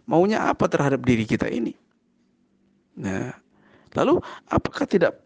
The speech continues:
boleh berkeinginan memiliki rumah, memiliki yang bersifat materi, duniawi?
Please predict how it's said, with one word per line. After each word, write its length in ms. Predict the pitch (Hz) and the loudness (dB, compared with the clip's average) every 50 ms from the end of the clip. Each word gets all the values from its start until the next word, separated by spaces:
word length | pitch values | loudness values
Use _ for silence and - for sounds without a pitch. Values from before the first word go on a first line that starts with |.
| _ _ | _ _
boleh 240 | - 175 190 196 160 | 0 2 4 4 4
berkeinginan 720 | 147 147 151 147 - 151 - 160 156 156 151 151 139 - - - _ _ | 2 2 0 0 0 -2 -2 0 2 4 4 4 2 0 -4 -10 _ _
memiliki 480 | - 143 139 139 139 135 143 135 - | -2 0 2 4 4 4 2 2 4
rumah, 400 | 147 143 139 135 147 170 277 349 427 - _ _ - - - - - _ | 4 6 6 6 6 4 2 2 0 -2 _ _ -20 -20 -20 -20 -18 _
memiliki 560 | - 143 139 143 147 143 135 - - 151 147 | 0 2 4 6 6 6 4 4 2 2 2
yang 160 | 139 139 131 | 2 0 0
bersifat 480 | 143 139 - - 147 143 - 143 - - - - - - - - | 0 0 2 2 4 4 4 2 -2 -4 -10 -20 -20 -20 -20 -8
materi, 560 | - - 127 123 - 143 131 123 156 220 269 - 160 | -2 0 0 2 2 2 4 4 6 6 6 4 4
duniawi? 560 | 151 160 147 147 147 139 131 131 156 339 415 | 2 2 4 6 6 6 6 4 2 0 0